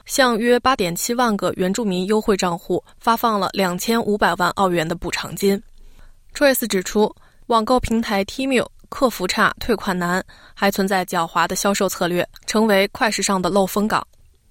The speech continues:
德西尔瓦说，Temu 最大的问题其实是安全。Choice 在二零二四年随机抽检了 Temu 的十五款商品，结果全部不符合澳大利亚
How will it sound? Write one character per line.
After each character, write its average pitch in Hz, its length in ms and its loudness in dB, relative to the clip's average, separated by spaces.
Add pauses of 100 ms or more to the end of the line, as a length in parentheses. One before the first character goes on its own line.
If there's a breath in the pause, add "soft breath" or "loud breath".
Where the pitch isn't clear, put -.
(240)
德 247 100 0
西 269 100 2
尔 240 140 2
瓦 202 160 2
说， 202 280 2 (420 soft breath)
Temu 277 340 2
最 262 140 2
大 247 180 4
的 180 140 0
问 185 160 2
题 175 240 -4
其 - 120 -4
实 180 140 -4
是 - 120 -2
安 208 220 2
全。 170 240 -2 (720)
Choice 285 340 0
在 226 200 2
二 233 160 0
零 226 100 0
二 233 140 2
四 226 160 -2
年 185 300 0
随 202 200 2
机 220 180 -2
抽 208 220 0
检 185 220 0
了 160 120 -2
Temu 208 320 0
的 175 140 0
十 - 160 -2
五 202 100 2
款 208 200 -2
商 185 200 0
品， 196 220 -2 (320 soft breath)
结 220 160 2
果 220 260 4
全 202 260 2
部 277 140 2
不 233 140 0
符 185 160 -4
合 180 200 -2
澳 196 180 2
大 185 120 2
利 185 120 0
亚 175 140 0